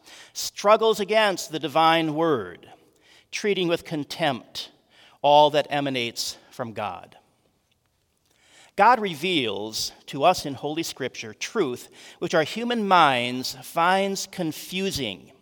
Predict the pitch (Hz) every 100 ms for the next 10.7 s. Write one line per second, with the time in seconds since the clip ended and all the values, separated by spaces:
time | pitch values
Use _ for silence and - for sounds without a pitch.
0 | _ _ - - _ - 170 160 151 165
1 | 165 117 87 - _ _ _ 117 156 180
2 | 220 196 - 160 170 139 180 113 92 -
3 | - 143 143 165 165 147 117 120 151 180
4 | 185 170 160 131 95 - - _ _ _
5 | _ _ _ - - 139 131 143 156 196
6 | 196 180 185 151 190 120 87 76 - -
7 | _ _ - 151 165 170 151 139 - -
8 | - 175 156 135 - - 151 - - -
9 | - - - _ - - - - 143 151
10 | 147 143 135 135 117 104